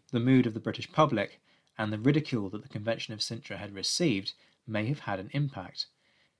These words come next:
Gilray's caricature, Whitlock the second, or another tarnish for British valour, is representative of the distaste with which the convention was viewed back home. You can see it on the British Museum Archive website, though I can't produce it myself for copyright reasons.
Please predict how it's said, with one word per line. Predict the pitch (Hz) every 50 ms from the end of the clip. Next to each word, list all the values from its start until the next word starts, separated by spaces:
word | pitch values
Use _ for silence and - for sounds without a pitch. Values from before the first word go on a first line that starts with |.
| _ _ _ -
Gilray's | - 160 180 165 135 110 101 -
caricature, | - 123 110 101 - - - - 110 107 92 - - _ -
Whitlock | 131 123 123 117 - -
the | 127 120
second, | - 123 113 - - 107 104 110 -
or | 160 113 107
another | 107 110 107 - 113
tarnish | - - - 113 104 104 98 -
for | - - 110
British | - - 110 - 113 - - -
valour, | - 143 139 123 110 104 - _ _ _ _ _ _ _ _ -
is | 151 143 143
representative | 156 151 139 - 139 127 131 165 165 160 147 - - - 107 98 - - -
of | 110 107
the | 117 117
distaste | - - 127 - - - - - 147 104 87 - - - - - _ _ _ _ _ _ _ -
with | 120 110 110
which | 113 107 104 - - - - -
the | - 127
convention | - 139 123 123 113 110 - - 117 113 113
was | 113 110
viewed | 107 104 98 95 - -
back | - 95 95 - -
home. | - 143 117 95 87 87 - _ _ _ _ -
You | 147 127
can | - 113 107
see | - - 147 156
it | 151 -
on | 127 107
the |
British | - - 113 101 - -
Museum | 110 104 104 104 95 101 -
Archive | - 104 101 - - 98 95 -
website, | 131 123 113 - - 131 117 113 131 - - _ - - - _ _ _ -
though | 101 98
I |
can't | 98 - 104 104 - -
produce | - 110 - 104 101 - -
it | - - -
myself | - 95 - - 123 113 101 -
for | -
copyright | - - 120 117 123 113 104 101 -
reasons. | 110 101 101 107 101 104 104 -